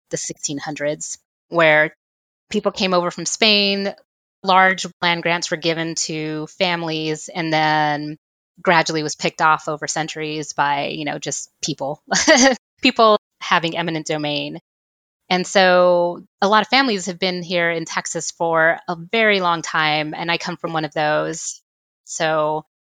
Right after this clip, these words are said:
oddly enough, though, even with that, and it sounds like, you know, we've been here forever, and we have, the borders were actually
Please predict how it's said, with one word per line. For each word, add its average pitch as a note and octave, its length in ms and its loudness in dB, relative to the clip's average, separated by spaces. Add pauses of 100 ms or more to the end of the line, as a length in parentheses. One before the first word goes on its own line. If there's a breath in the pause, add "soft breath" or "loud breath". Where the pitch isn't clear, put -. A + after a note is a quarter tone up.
(140)
oddly A#3+ 340 6
enough, G3+ 320 0
though, E3 500 -2 (600)
even G3+ 340 -2
with F#3 200 2
that, D#3 280 4
and E3 120 -6
it E3+ 80 -12
sounds F3+ 320 0
like, D3+ 240 0
you D#3+ 60 -6
know, D3 580 -4
we've F3+ 160 -4
been F3 140 0
here E3 140 -2
forever, D#3+ 400 0
and D3 160 -2
we D3 140 -6
have, D3+ 440 2
the E3 80 -6
borders E3+ 300 0
were F3 60 0
actually D#3 640 -6